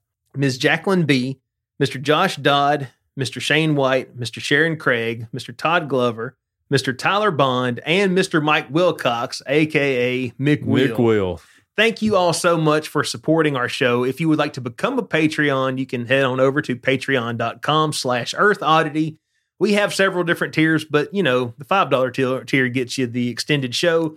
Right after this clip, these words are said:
Speaker 2: That's right.
Speaker 1: Which here lately has been almost a, a full show.
Speaker 2: Yes.
Speaker 1: So
Speaker 2: Yeah, I mean, we've been rocking it.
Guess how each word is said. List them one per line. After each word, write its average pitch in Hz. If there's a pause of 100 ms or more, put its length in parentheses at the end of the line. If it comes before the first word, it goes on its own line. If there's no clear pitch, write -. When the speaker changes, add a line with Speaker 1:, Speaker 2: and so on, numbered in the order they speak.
Speaker 2:
That's -
right. -
Speaker 1:
Which 180
here 370
lately 254
has 147
been 160
almost 220
a, 151
a 135
full 185
show. 131
Speaker 2:
Yes. 160
Speaker 1:
So 135
Speaker 2:
Yeah, 131
I 131
mean, 123
we've 131
been 131
rocking 117
it. 90